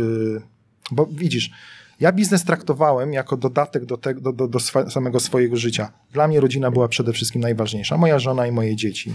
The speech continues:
moi najbliżsi, to był dla mnie fundament. I to wszystko, co było dookoła, miało być dla dobra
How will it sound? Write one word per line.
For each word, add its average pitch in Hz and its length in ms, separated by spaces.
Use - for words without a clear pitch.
moi 110 200
najbliżsi, 113 560
to 156 160
był 143 120
dla 131 120
mnie 127 140
fundament. 117 640
I 147 60
to 170 140
wszystko, 170 320
co 147 120
było 127 180
dookoła, 139 540
miało 151 280
być 131 240
dla 151 260
dobra 120 600